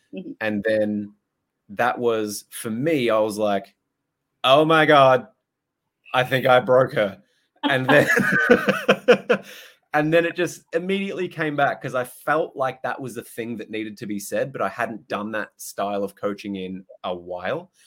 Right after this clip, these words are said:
Speaker 1: Hundred
Speaker 2: unless
Speaker 1: percent.
Speaker 2: someone directly comes out and says, "I need you to just be like a cunt to me and just yell at me and just yell and do these things." And I'm like, "Okay, I'll do my best."
Speaker 1: <laughs>
Speaker 2: But I felt that that was somewhat needed, more of the tough love, more of the just like,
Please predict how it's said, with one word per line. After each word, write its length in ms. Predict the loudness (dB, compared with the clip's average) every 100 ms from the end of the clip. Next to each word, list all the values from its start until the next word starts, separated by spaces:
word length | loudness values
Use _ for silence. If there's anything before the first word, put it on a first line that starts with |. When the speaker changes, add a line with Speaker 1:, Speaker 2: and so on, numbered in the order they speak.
| _ _
Speaker 1:
Hundred 140 | -8 -6
Speaker 2:
unless 180 | -6
Speaker 1:
percent. 100 | -6
Speaker 2:
someone 300 | -6 -6 -6
directly 500 | -6 -6 -4 -6 -6
comes 280 | -10 -8 -4
out 160 | -4 -4
and 100 | -8
says, 420 | -6 -4 -4 -12 _ _ _
"I 60 | -4
need 240 | 0 0
you 80 | 0
to 100 | -8
just 200 | -10 -10
be 180 | -8 -4
like 280 | -2 -4 -6 _
a 100 | -16
cunt 340 | -14 -14 -16 -16
to 100 | -20
me 160 | -20 -16 -8
and 180 | -6 -4
just 220 | -6 -6
yell 200 | -6 -6
at 80 | -6
me 140 | -8
and 100 | -8
just 160 | -10 -8
yell 220 | -6 -6
and 100 | -8
do 100 | -10 -8
these 200 | -8 -8
things." 320 | -10 -10 -8
And 60 |
I'm 60 | -6
like, 140 | -6 -6 _
"Okay, 440 | -8 -4 -2 -4 -6 _
I'll 100 | -4
do 120 | -2 -2
my 100 | -2
best." 400 | -2 -2 -6 -16 _ _ _ _ _
Speaker 1:
<laughs> 380 | -8 -4 -4 0
Speaker 2:
But 240 | 2 2 0 _ _ _ _ -6 -2
I 200 | -4 0
felt 240 | 0 0 -2
that 100 | -2
that 160 | 0
was 160 | -2 -6
somewhat 380 | -4 -4 -4 -4
needed, 300 | -2 -2 -4
more 300 | -4 0 0
of 120 | 0
the 60 | -6
tough 320 | -4 -4 -4
love, 320 | -2 -2 -2 -4
more 300 | -4 0 -2
of 100 | -2
the 80 | -6
just 240 | -6 -8
like, 320 | -8 -8 -10